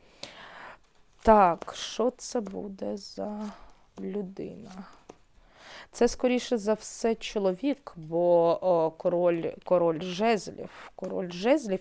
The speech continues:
і якось пов'язаний із безпечним місцем або з безпекою. Тобто тут, можливо, це із, е, якоїсь структури, яка відповідає за безпеку. І оця вся сама історія. Тобто когось будуть намагатися політично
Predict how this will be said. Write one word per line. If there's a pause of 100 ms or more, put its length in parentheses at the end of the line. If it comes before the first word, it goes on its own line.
і
якось
пов'язаний
із
безпечним
місцем
або (560)
з
безпекою. (300)
Тобто
тут, (160)
можливо,
це
із,
е,
якоїсь
структури,
яка
відповідає
за
безпеку. (360)
І
оця
вся
сама
історія.
Тобто
когось
будуть
намагатися
політично